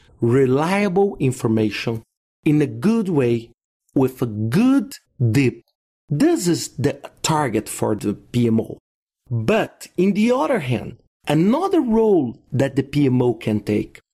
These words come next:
is the driving school teacher, instructor.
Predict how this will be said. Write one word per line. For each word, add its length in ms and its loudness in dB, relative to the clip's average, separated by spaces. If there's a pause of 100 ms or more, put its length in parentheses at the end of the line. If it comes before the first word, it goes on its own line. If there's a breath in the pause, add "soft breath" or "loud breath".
(120)
is 220 -2
the 260 0 (500 soft breath)
driving 640 0
school 560 0 (500)
teacher, 380 -2 (260)
instructor. 720 -4